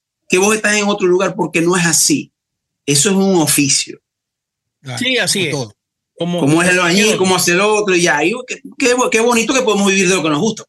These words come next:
Speaker 1: ¿Me explico?
Speaker 3: Así es.
Speaker 1: Así de simple.
Speaker 3: Así es.
Speaker 1: Como lo hace el médico que tiene vocación por la medicina, como lo hace el otro. Así de simple.
Speaker 2: Y que en un
Speaker 1: Pero
Speaker 2: momento
Speaker 1: bueno.
Speaker 2: puede llegar la jubilación.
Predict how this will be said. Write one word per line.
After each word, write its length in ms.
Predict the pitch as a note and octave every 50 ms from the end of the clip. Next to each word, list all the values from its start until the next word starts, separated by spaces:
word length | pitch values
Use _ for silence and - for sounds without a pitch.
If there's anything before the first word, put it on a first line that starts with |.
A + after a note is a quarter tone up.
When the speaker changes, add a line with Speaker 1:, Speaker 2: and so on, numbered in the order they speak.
| _ _ _ _ _ _ _ _ _ _ _ _ _ _
Speaker 1:
¿Me 80 | - C3
explico? 400 | C3+ A3 A3 G#3+ - - - _ _ _ _ _ -
Speaker 3:
Así 340 | D3 C3+ - - E3 D#3+
es. 60 | D3 C3+
Speaker 1:
Así 180 | C3+ - F3
de 80 | F3+ E3+
simple. 200 | - - - -
Speaker 3:
Así 160 | - - - C#3+
es. 180 | A#2+ - _ -
Speaker 1:
Como 140 | C3+ C#3 D3
lo 100 | D3+ D3
hace 120 | C#3 E3
el 60 | D#3
médico 320 | D#3+ E3+ F3+ F#3 F3 E3+ D3+
que 80 | D#3+
tiene 160 | C3+ D3+ D#3
vocación 360 | D3+ D3 C#3+ C#3 C3+ - C#3+ C#3
por 100 | C3+ -
la 60 | -
medicina, 400 | A#3+ C4 E3 - D4 D4 C4 A3+
como 140 | F3+ D#3 D3+
lo 60 | D3+
hace 120 | C4 F3+ E3
el 60 | D3
otro. 200 | D3 - - - - - -
Así 240 | - - - - A3
de 80 | A3+ G3
simple. 280 | - - - - - _ _ _ _ _ _ _ _ _ _
Speaker 2:
Y 140 | - F3 D#3 D#3
que 80 | -
en 80 | E3 D#3+
un 60 | E3
Speaker 1:
Pero 80 | - D3+
Speaker 2:
momento 220 | E3+ F3 F3+ F3
Speaker 1:
bueno. 80 | G#3 F#3
Speaker 2:
puede 160 | - F3+ F3+ E3+
llegar 180 | E3+ F3 F3
la 80 | F3+ F3
jubilación. 640 | E3+ E3+ E3+ D#3+ D#3 C#3 - D#3+ D3 C3 A#2+ A2